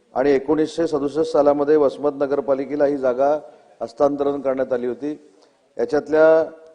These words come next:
दोन एकर जागेमध्ये पाण्याच्या टाक्या देखील आहेत, जलशुद्ध-, अ, जलशुद्धीकरण केंद्र आहे, अग्निशमन केंद्र आहे आणि सन्मान्य सदस्यांनी सांगितलेली जी वस्तुस्थिती आहे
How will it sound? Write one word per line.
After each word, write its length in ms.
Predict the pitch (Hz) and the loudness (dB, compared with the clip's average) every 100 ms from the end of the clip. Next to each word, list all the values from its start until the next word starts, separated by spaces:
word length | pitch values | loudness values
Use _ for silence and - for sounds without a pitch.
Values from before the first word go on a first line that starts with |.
| _ _ | _ _
दोन 260 | 139 165 | 4 6
एकर 280 | 165 160 160 | 6 4 4
जागेमध्ये 540 | 147 143 143 143 156 | 4 2 2 2 2
पाण्याच्या 480 | 160 139 131 143 151 | 2 2 0 0 -2
टाक्या 320 | 143 127 143 | -2 -2 -2
देखील 320 | 139 143 143 139 | -4 -4 0 0
आहेत, 120 | 135 | 0
जलशुद्ध-, 560 | 139 131 135 123 135 | -2 -6 -8 -10 -8
अ, 140 | 120 123 | -6 -4
जलशुद्धीकरण 720 | 120 131 135 135 135 135 135 | -6 -8 -8 -10 -6 -6 -6
केंद्र 300 | 135 127 127 | -8 -4 0
आहे, 180 | 127 123 - - _ | 0 -2 -10 -20 _
अग्निशमन 580 | 113 127 143 147 139 143 | -6 -2 -2 -2 -2 -2
केंद्र 260 | 135 131 120 | -2 -2 0
आहे 180 | 104 95 - - _ _ - | 0 -2 -12 -20 _ _ -8
आणि 140 | 135 | -6
सन्मान्य 440 | 139 139 147 160 | -4 0 0 0
सदस्यांनी 540 | 156 147 151 156 151 160 | -2 0 0 0 -2 -2
सांगितलेली 480 | 147 147 143 151 151 | -4 -6 -6 -6 -4
जी 120 | 156 | -2
वस्तुस्थिती 600 | 139 143 147 151 139 | -2 -4 -10 -8 -2
आहे 100 | 135 | 0